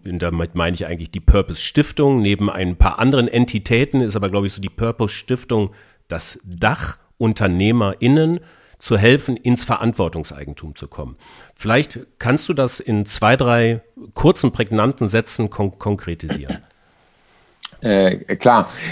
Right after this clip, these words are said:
Speaker 2: Also, äh, Verantwortungseigentum hört sich erstmal groß an. Die Idee ist einfach, ähm, letztlich zu sagen, wir als Unternehmerinnen, ich hab auch ein, äh, zwei Unternehmen gegründet und,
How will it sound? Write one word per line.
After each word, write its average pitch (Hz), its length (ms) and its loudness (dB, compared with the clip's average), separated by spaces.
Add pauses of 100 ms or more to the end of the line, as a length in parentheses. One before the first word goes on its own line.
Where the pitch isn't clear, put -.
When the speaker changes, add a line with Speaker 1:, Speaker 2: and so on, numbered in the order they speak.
(280)
Speaker 2:
Also, 110 440 6
äh, 101 100 -2
Verantwortungseigentum 110 960 2
hört 117 160 4
sich - 100 -2
erstmal 110 280 2
groß 120 360 2
an. 165 240 4 (340)
Die 123 100 6
Idee 131 240 8
ist 170 200 4
einfach, 156 640 2
ähm, 120 460 4 (1160)
letztlich 135 540 2
zu 127 120 2
sagen, 131 500 4 (360)
wir 110 460 2
als 113 320 4
Unternehmerinnen, 151 880 2
ich - 100 -12
hab 95 100 -6
auch 117 220 0
ein, 104 280 -2
äh, 101 340 4
zwei 113 180 4
Unternehmen 107 360 6
gegründet 151 460 6
und, 117 220 4